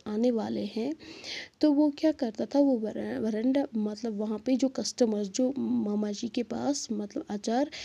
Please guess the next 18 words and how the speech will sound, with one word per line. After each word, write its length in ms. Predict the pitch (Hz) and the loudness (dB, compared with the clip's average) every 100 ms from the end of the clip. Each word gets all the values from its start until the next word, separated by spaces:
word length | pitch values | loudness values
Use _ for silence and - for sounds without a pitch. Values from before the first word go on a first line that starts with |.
| - - - | -12 -14 -4
ख़रीदने 380 | 208 226 269 277 | 0 4 4 4
आते 340 | 214 208 254 | 0 -2 -2
थे, 220 | - 320 | 4 6
वो 180 | 285 220 | 6 4
वरांडा 460 | 208 202 202 220 220 | 0 -4 -4 -4 -4
पे 200 | 247 214 | -4 -4
बैठ 400 | 214 208 202 226 | -6 -6 -6 -6
जाता 240 | 220 269 | -4 -4
था 260 | 277 - - 208 | -4 -8 -8 -4
और, 260 | 208 247 - - - - - 208 | -2 -2 -4 -12 -12 -14 -4 0
अ, 140 | 208 | 0
कोशिश 480 | 202 220 208 302 285 | 2 2 4 2 2
करता 360 | - 226 233 | -2 -4 -6
था 160 | 214 277 | -4 0
वो 220 | 262 220 | 2 2
बटन 420 | 185 202 277 392 - - - - | -2 -2 0 0 0 -10 -20 -16
सीने 440 | - 214 208 202 | -4 2 4 4
की, 280 | 202 208 | 2 -4